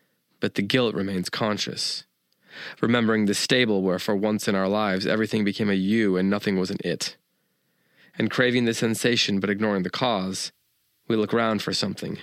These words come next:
no matter what, to inhibit our self-reflection, and the obvious thing for that purpose would be some great suffering. So once we have met the Son, we are tempted ever to pray to the Father, "Lead us into temptation and evil for our sake."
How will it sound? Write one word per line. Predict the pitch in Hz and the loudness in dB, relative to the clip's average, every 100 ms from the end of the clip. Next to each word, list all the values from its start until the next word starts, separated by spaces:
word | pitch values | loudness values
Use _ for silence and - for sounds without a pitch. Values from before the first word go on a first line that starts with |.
| - _ - | -16 _ -2
no | 107 | 0
matter | 101 95 | 2 2
what, | 101 98 - - | 2 0 -2 -2
to | 98 | 0
inhibit | 95 123 110 | 0 0 2
our | 92 | 0
self-reflection, | - 107 101 104 - 117 - - 90 - _ _ _ _ _ _ | 0 -2 -2 -4 -2 0 2 0 -2 -8 _ _ _ _ _ _
and | 95 | 0
the | 101 | 2
obvious | 110 107 104 98 | 2 4 2 2
thing | - 110 | 2 2
for | 104 | 2
that | 104 120 - | 0 0 0
purpose | 92 101 - | -2 0 -2
would | - | -2
be | 98 | 0
some | - 110 | 0 2
great | 104 80 | 2 0
suffering. | - 123 113 78 69 - _ _ _ _ _ _ _ _ _ _ | 0 -2 -2 -2 -2 -6 _ _ _ _ _ _ _ _ _ _
So | - 104 101 | -2 0 2
once | 113 117 | 2 2
we | 117 | 0
have | 101 | 2
met | 117 - | 0 0
the | - | -2
Son, | - 123 101 90 92 - | 0 0 0 -2 -4 -4
we | 101 | -2
are | 95 | 0
tempted | 120 101 95 | 0 0 0
ever | 110 104 | 0 0
to | 104 | 0
pray | - 104 | 0 0
to | 104 | 0
the | 95 | -2
Father, | - 113 101 92 - _ _ _ _ _ _ _ | 0 0 0 -2 -4 _ _ _ _ _ _ _
"Lead | 107 101 | 0 2
us | 95 | 0
into | 98 | -2
temptation | 98 95 92 107 101 104 90 | 0 -2 0 0 2 2 2
and | 87 | 2
evil | 104 95 | 0 -2
for | - 90 | -4 -6
our | 87 | -4
sake." | - 98 90 - - | -2 0 -2 -4 -14